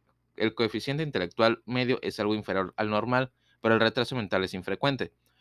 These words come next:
Se observa una mayor incidencia de diabetes de tipo dos y síndrome metabólico, que a su vez genera un incremento de la resistencia a la insulina. Curiosamente, se describe prolapso de la válvula mitral en alrededor del cincuenta por ciento de los adultos con síndrome de Klinefelter.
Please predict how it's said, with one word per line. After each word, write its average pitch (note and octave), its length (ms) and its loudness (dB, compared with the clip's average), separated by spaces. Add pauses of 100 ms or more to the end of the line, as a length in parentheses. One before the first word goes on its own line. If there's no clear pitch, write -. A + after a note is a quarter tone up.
(100)
Se - 140 4
observa D3 400 4
una C3+ 220 4
mayor G#2 260 2
incidencia G#2+ 520 -2
de F#2+ 60 0
diabetes F2+ 400 -4
de F2 120 -8
tipo - 260 -8
dos A#2 220 0
y F#2+ 80 -6
síndrome F#2+ 360 -4
metabólico, A2 720 0
que F#2 120 -4
a F#2 40 -4
su G#2+ 140 -6
vez A#2+ 180 0
genera G2+ 380 -2
un B2+ 140 -4
incremento G#2+ 520 -4
de C3+ 40 0
la A#2+ 100 2
resistencia F#2 480 -10
a G2 40 -6
la F#2+ 60 -6
insulina. A2+ 400 -2 (840)
Curiosamente, D#3+ 640 2
se - 80 -4
describe A2 340 2
prolapso G#2+ 440 2
de G2+ 80 2
la E2+ 60 2
válvula F#2 300 0
mitral G2 480 2
en G2+ 160 -6
alrededor F#2 460 0
del G#2 100 -4
cincuenta A2 480 -10
por G2 160 -8
ciento G2 320 -6
de G2 80 0
los F2 140 -6
adultos A2 400 -2
con F#2 160 -8
síndrome F2+ 360 -8
de F2 40 -10
Klinefelter. F#2+ 580 -4